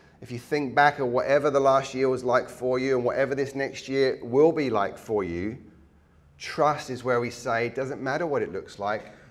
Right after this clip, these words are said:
God is orchestrating these events." And thirdly, what is so important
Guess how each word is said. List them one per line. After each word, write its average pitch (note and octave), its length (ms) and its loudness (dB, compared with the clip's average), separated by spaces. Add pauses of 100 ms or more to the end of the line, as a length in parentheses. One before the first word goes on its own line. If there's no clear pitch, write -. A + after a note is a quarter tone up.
(140)
God C3 460 0 (100)
is B2 380 -6 (120)
orchestrating A#2+ 1000 -4
these B2+ 240 -4
events." - 680 -6 (3000)
And A#2 180 -2
thirdly, C#3+ 500 6
what A#2 200 2
is A2 100 -4
so C3 220 2
important B2 640 -2